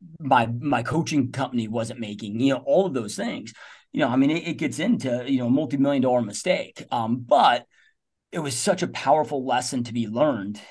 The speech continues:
Um, and, you know, so, so I, dude, I'm so much better for it,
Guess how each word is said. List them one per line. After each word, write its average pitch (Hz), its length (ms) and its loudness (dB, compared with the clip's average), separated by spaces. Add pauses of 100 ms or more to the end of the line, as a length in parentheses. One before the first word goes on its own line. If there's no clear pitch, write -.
(160)
Um, 120 420 2
and, 151 560 4 (580)
you 151 100 2
know, 127 140 4
so, 151 260 2
so 196 160 2
I, 156 140 2
dude, 165 160 0
I'm 120 160 -4
so 147 100 -4
much 135 220 -2
better 135 220 2
for 165 320 -4
it, - 120 -16